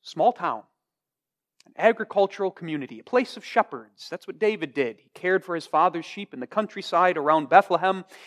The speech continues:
And what we read in Luke two was something so very ordinary and everyday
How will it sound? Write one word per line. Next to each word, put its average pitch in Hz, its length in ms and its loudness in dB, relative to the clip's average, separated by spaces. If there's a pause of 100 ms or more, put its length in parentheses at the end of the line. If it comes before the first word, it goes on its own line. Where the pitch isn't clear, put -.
And 170 80 0
what - 100 12
we 220 80 0
read 226 220 2
in 214 100 0
Luke 247 220 -2
two 262 280 2
was 233 160 2
something 240 320 -2
so 233 200 6
very 226 240 6
ordinary 220 560 6
and 214 100 0
everyday 214 720 6